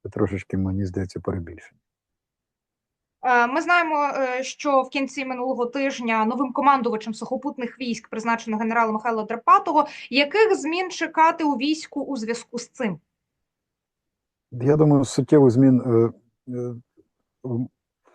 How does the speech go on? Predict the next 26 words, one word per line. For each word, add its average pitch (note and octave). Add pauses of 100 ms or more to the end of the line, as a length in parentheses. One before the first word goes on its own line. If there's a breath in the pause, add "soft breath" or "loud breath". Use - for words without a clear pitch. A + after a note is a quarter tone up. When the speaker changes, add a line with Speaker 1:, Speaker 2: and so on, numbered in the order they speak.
(180)
Speaker 1:
при C3
всіх, -
е, B2
недо-, B2+
не, A#2+
не C3
то, -
що -
недоліках, A2+
а G#2+
при B2
всіх C#3+
невдачах, B2
які G#2
зараз A2+
відбуваються A2+
на A#2+
лінії A#2+
фронту, B2
нам G#2+
доводиться A2
відходити, A#2+
ми A2
відходимо A2
з F#2+
боями A#2